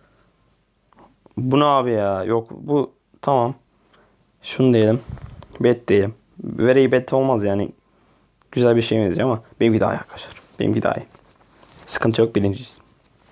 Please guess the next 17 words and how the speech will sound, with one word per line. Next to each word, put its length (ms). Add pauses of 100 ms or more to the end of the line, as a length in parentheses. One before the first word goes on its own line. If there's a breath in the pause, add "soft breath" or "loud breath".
(600 loud breath)
Şu 120
ana 100
kadar 160
en 120
iyi 80
ki, 240 (140)
en 100
iyi, 120
of, 360
nasıl 220
ama? 240 (1000 soft breath)
Nasıl 240
ama? 220 (380)
Good 280
diyelim 240
şuraya 260
hemen. 220